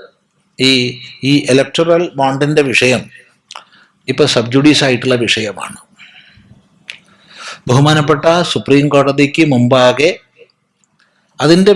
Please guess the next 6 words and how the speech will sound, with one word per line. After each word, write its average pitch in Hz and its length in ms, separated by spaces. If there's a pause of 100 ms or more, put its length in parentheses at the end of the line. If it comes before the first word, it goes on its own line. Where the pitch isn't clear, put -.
വിചാരത്തിന് 170 680
വിധേയമായിക്കൊണ്ടിരിക്കുന്ന 135 1200
വിഷയമാണ്. 95 500 (2250)
ഒരു 220 120 (160)
പൊതുവേദിയിൽ 208 840 (120)
പറയത്തക്ക 185 720